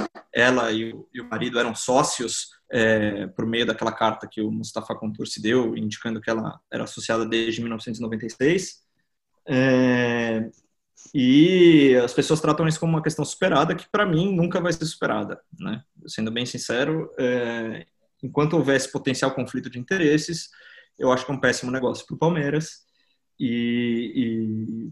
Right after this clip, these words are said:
e, e eu acho que quem quer o bem do clube tem que trabalhar por um candidato que seja, que não, que não, não esteja, é, vamos dizer assim, é, viciado por esse conflito de, de interesses inerente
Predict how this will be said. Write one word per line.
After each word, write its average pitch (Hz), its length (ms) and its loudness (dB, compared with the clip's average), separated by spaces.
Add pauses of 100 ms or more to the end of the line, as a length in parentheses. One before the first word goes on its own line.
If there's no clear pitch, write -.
e, - 60 -12
e 113 40 -4
eu 110 140 -2
acho 110 180 -8
que 123 400 0 (280)
quem 123 220 -6
quer 127 180 4
o 123 80 2
bem 123 200 2
do 127 100 0
clube 139 580 2
tem 151 100 -4
que - 60 -10
trabalhar 143 600 2 (520)
por 147 180 2
um 143 140 2
candidato 147 800 2
que - 140 -8
seja, 156 800 2
que - 120 -6
não, 147 280 -2
que - 120 -2
não, 185 680 -4 (480)
não 165 480 -2
esteja, 156 600 4 (300)
é, 117 360 0
vamos 120 200 -12
dizer 117 120 -6
assim, 113 340 -8 (720)
é, 110 160 -4
viciado 165 720 2
por 170 100 -2
esse 160 140 -2
conflito 160 360 -2
de, 160 260 2
de 151 120 -2
interesses 160 580 0
inerente 165 680 2